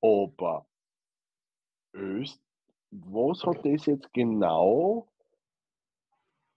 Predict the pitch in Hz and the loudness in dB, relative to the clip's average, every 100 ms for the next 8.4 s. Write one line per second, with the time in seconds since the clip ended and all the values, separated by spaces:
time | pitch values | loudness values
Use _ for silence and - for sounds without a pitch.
0 | _ - 127 143 160 156 - - 123 104 | _ -10 -8 -4 0 -2 -2 -2 0 0
1 | - 131 - 117 127 - 87 80 78 71 | -2 -2 2 0 0 -6 -6 -6 -8 -10
2 | - _ _ _ _ _ _ 85 82 107 | -16 _ _ _ _ _ _ -16 -4 0
3 | 135 - 180 - - 117 147 170 - - | 0 0 -4 -6 -6 -4 -2 -4 -6 -20
4 | _ _ _ _ _ _ _ - 95 95 | _ _ _ _ _ _ _ -8 -2 2
5 | 95 - - 92 90 - - _ _ _ | 0 -2 -4 -4 -4 -8 -20 _ _ _
6 | _ _ _ _ _ _ _ _ _ _ | _ _ _ _ _ _ _ _ _ _
7 | _ _ _ _ - 73 76 82 104 - | _ _ _ _ -20 -20 -14 -2 0 0
8 | - - - | -2 -18 -20